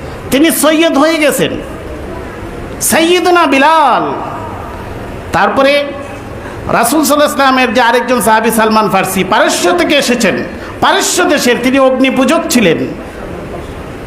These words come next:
তিনি, সালমান ফার্সি, তিনি মদিনায় আসলেন, রাসূলের ইস-, রাসূলের সাথে সাক্ষাৎ করলেন, ইসলাম গ্রহণ করলেন। রাসূল বললেন, "সালমানু লানা",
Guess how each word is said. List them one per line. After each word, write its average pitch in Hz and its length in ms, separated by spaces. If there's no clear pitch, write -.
তিনি, 262 380
সালমান 262 540
ফার্সি, 262 760
তিনি 302 260
মদিনায় 254 640
আসলেন, 247 440
রাসূলের 214 520
ইস-, 190 440
রাসূলের 196 400
সাথে 202 280
সাক্ষাৎ 196 460
করলেন, 180 300
ইসলাম 185 380
গ্রহণ 180 300
করলেন। 180 720
রাসূল 233 440
বললেন, 330 540
"সালমানু 311 1000
লানা", 233 800